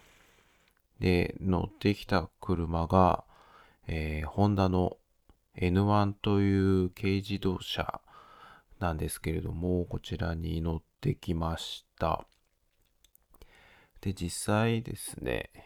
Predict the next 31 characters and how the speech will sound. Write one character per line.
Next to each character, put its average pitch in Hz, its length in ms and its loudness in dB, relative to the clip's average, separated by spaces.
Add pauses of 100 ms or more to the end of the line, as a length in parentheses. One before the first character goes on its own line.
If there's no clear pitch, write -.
(160)
え 57 840 -4
ー、 - 60 -20 (340)
今、 78 360 2 (520)
そ 90 100 -6
の、 82 680 -6 (1120)
え - 720 -14
ー、 - 40 -20 (640)
自 98 100 2
分 92 140 0
が 90 80 2
今、 82 320 2 (240)
エ 92 140 0
ヌ 87 180 -2
ワ 87 140 0
ン 85 80 -6
と 87 200 -2
い 85 160 0
う - 180 -8 (260)
車 92 360 -2
に 85 160 -6
乗 87 140 -6
っ 87 40 -10 (180)
て 101 80 0
い 98 100 2
ま 92 220 2
し - 520 -14 (160)
て、 76 480 2 (1400)
で、 87 560 2
え 90 100 0
っ 87 40 -2
と、 50 1120 -4